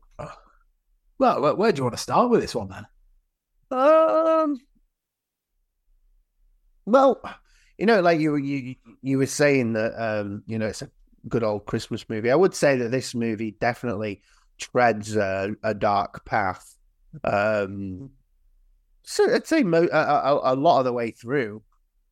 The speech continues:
Speaker 2: um, but certainly early doors and when we finally get to the final ghost. But, you know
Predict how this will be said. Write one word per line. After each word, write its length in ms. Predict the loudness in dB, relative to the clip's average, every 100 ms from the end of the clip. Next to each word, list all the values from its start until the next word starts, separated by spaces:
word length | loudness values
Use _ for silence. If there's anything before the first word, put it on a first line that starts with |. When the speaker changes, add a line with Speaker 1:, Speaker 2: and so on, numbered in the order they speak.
| _
Speaker 2:
um, 540 | -6 -4 -2 -2 -4 -10 -2
but 180 | -2 0
certainly 800 | 2 2 2 0 -2 -2 -6 -6 0
early 340 | 0 0 -2
doors 580 | 0 2 4 2 2 -2
and 320 | -8 -8 -12 -14
when 240 | -6 -4 -4
we 80 | -6
finally 520 | -6 -2 0 0 -2
get 180 | -4 -6
to 100 | -12
the 60 |
final 380 | -6 -4 -4 -6
ghost. 420 | -4 -4 -4 -8 -10
But, 200 | -8 -10 _ _ _ _ -4
you 80 | 4
know 260 | 4 4